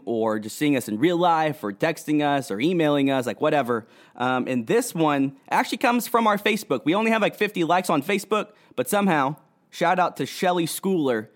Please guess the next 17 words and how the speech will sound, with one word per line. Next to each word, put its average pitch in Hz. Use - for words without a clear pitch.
She 185
found 170
us 185
on 165
Facebook. 147
Me 147
and 143
Zara 147
do 147
not 165
know 143
her. 110
And 123
she -
was 175
very 165
concerned 175